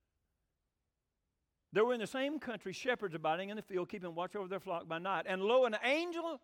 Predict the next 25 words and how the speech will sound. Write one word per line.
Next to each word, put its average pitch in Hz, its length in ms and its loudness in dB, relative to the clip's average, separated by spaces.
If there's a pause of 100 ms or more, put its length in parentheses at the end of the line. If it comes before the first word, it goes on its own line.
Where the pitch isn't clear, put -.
(280)
of 202 180 2
the 185 80 0
Lord 185 500 4 (3000)
came 254 380 -2
on 180 260 -2
them, 156 380 -2
and 214 180 2
the 185 60 0
glory 247 420 6
of 311 100 4
the 294 80 2
Lord 202 680 0 (720)
shone 247 400 0
around 254 340 2
about 285 340 6
them." 131 280 -2
What's 156 140 -6
the 170 60 -8
glory 170 280 -2
of 151 60 -2
the 156 60 -2
Lord? 147 160 -2
The 110 60 -16
Shekinah 151 400 -6
glory. 107 400 -6